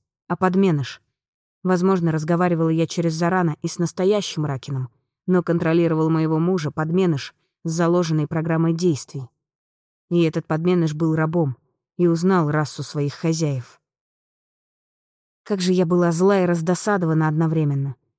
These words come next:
Раздосадована, что Ракин провёл нас, и зла на то, что спокойной жизни нам от него не будет.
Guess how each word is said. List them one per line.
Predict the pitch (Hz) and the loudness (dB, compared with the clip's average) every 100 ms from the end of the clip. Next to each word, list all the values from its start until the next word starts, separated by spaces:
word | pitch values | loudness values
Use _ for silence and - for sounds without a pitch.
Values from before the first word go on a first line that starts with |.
| _ - | _ -4
Раздосадована, | 175 165 180 - 220 175 165 | -2 0 0 0 0 0 -2
что | - 175 | -2 0
Ракин | 185 185 156 | 0 0 -2
провёл | 170 170 190 | -2 0 2
нас, | 196 143 - - _ _ _ | 2 -2 -6 -14 _ _ _
и | 185 | 0
зла | 170 170 190 | 2 2 2
на | 185 | 2
то, | 151 160 | 0 -6
что | - 160 - _ _ _ | -6 -10 -10 _ _ _
спокойной | - - 180 190 170 165 | -12 -6 -4 0 2 2
жизни | 170 208 185 147 | 0 -2 -2 -2
нам | 143 | -2
от | 147 165 | -4 -2
него | 165 | 0
не | 170 175 | 2 2
будет. | 180 151 123 | 0 -4 -6